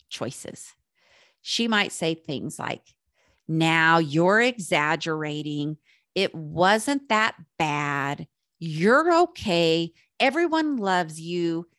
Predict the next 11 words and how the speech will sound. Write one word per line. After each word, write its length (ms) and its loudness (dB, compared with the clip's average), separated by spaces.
You're 180 -2
gonna 160 -2
be 180 0
just 460 -4
fine." 600 -4
That 500 0
also 720 -2
does 320 -6
not 520 -2
help 360 -6
us. 360 -10